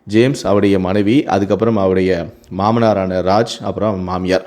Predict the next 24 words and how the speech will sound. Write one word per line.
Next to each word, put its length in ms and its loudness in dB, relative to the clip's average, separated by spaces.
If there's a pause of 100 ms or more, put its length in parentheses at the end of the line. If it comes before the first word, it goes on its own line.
(160)
எல்லாருமே 360 0
வந்து 220 0
ஒரே 220 2
வீட்ல 240 -4
தான் 120 -6
வந்து 200 -4
வசிக்க 320 -4
ஆரம்பிக்கிறாங்க. 580 -6 (920)
இந்த 260 2
சமயத்துல 560 2 (400)
கொஞ்சம் 300 2
கொஞ்சமா 360 2
வந்து 380 0
ஜேம்ஸுடைய 500 0
நட்பு 300 -4
வட்டாரங்கள் 480 0
குறைய 260 0
ஆரம்பிக்குது. 560 -2 (300)
அவரும் 360 0
கொஞ்சம் 260 -2
கொஞ்சமா 340 0
வந்து 380 0
குடிப்பழக்கத்தை 560 0
குறைச்சிக்கிட்டு 640 -2